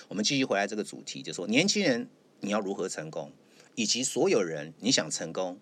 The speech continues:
我们如何透过我们旁边的佩奇老师今天的一个心得分享告诉我们，啊，他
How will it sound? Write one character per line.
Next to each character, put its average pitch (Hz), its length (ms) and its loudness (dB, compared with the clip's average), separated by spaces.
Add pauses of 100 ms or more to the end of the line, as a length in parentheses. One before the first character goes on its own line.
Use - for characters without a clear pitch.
我 92 100 -2
们 92 100 -2
如 127 80 0
何 120 120 2
透 135 160 2
过 123 120 0
我 104 40 2
们 85 80 -6
旁 95 180 -6
边 113 160 -2
的 95 160 -2 (140)
佩 123 100 2
奇 104 140 -2
老 67 160 -6
师 73 360 -6 (220)
今 135 140 0
天 127 160 4
的 123 120 0
一 98 60 -4
个 113 160 -4
心 147 220 2
得 104 160 -2
分 117 160 -6
享 71 200 -6
告 85 180 -4
诉 - 160 -12
我 69 120 -14
们， - 120 -20 (380)
啊， - 260 -4 (260)
他 160 280 4